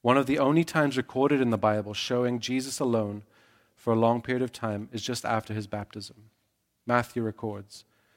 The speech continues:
"Then Jesus was led up by the Spirit into the wilderness to be tempted by the devil. And after fasting forty days and forty nights, he was hungry.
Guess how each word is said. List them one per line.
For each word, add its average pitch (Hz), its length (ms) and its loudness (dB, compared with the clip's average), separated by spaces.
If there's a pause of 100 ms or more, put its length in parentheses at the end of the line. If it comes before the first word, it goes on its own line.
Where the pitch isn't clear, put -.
(320)
"Then 120 160 4
Jesus 147 440 2
was 123 160 -2
led 139 220 6
up 147 220 2
by 139 100 2
the 143 100 0
Spirit 117 440 0
into 117 180 -8
the 117 120 -4
wilderness 113 800 0
to - 80 -8
be 113 120 -4
tempted 131 640 -6
by 123 120 0
the 117 100 -4
devil. 107 340 -6 (600)
And 117 100 -2
after 123 220 0
fasting 120 520 -2
forty 135 460 -2
days 117 400 2
and 110 140 -8
forty 120 400 -4
nights, 104 520 -6 (460)
he 113 140 -6
was 107 140 -4
hungry. 101 440 -14